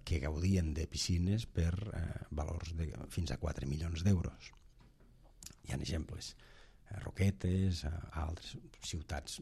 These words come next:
molt, o pobles molt similars a la capacitat nostra, o a la capacitat, no, eh, a, a la població nostra, doncs. I, eh, i bé, doncs, això, això és el que sempre hem posat en,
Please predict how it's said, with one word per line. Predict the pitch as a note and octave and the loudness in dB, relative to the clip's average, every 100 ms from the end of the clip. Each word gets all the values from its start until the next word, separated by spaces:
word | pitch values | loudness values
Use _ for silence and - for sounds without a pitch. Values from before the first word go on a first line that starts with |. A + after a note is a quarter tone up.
| - | -2
molt, | F#2 F2 D#2 - | 2 2 2 0
o | F2 E2 | 0 0
pobles | - D#2+ D#2+ F#2+ E2+ | 0 0 2 2 2
molt | D#2+ E2+ E2+ | 2 2 2
similars | - F2+ E2 D2+ D#2+ - - - - - - - | 0 2 2 2 0 -6 -12 -16 -20 -20 -16 -4
a | F2+ | 2
la | D#2+ | 2
capacitat | - D2 - D2+ E2+ E2 - | 2 0 0 0 0 -2 -2
nostra, | D2 D2 - E2+ G2+ | 0 0 0 2 2
o | - D#2 C2+ | 2 2 4
a | |
la | C2+ - | 0 -4
capacitat, | - - C#2+ - - | -6 -4 -4 -6 -6
no, | D#2 D#2+ F2+ | -6 -2 -2
eh, | C3+ - | -2 -2
a, | - - - | -6 -8 -4
a | D#2 | -2
la | D2 | -2
població | D#2+ D#2+ D#2 F#2 D#2+ | -2 0 0 2 2
nostra, | D#2+ D#2 - - | 2 0 -4 -8
doncs. | E2+ - - - - - - - - - | -10 -12 -16 -20 -20 -20 -20 -20 -20 -8
I, | G2+ A#2+ A2+ | 0 4 4
eh, | G2+ F2+ E2 E2 D#2+ E2 - - - - - - - - | 2 0 -2 -4 -2 -4 -8 -10 -16 -20 -20 -20 -18 -6
i | E2 | -2
bé, | D#2+ | 0
doncs, | F#2+ F#2+ - | 0 -2 -2
això, | - - - | -2 -2 -2
això | - | 2
és | G#2 | 4
el | A2+ | 4
que | - | 2
sempre | D#2+ D#2 | 0 0
hem | D#2 | -2
posat | D2 D2 D#2 | 0 -2 0
en, | D#2+ D#2 E2 | 0 -2 -4